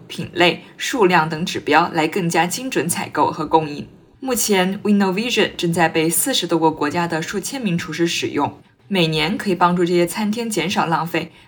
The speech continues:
百分之四十到七十的食物，相当于节省下来了三千六百万顿盘餐，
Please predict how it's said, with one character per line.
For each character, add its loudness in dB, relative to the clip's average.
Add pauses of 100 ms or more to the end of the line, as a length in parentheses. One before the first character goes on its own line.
百 2
分 0
之 0
四 0
十 0
到 4
七 -4
十 0
的 0
食 -2
物， -4 (360)
相 0
当 6
于 2
节 2
省 -4
下 0
来 0
了 2
三 0
千 -2
六 0
百 2
万 -2
顿 -2
盘 -8
餐， -2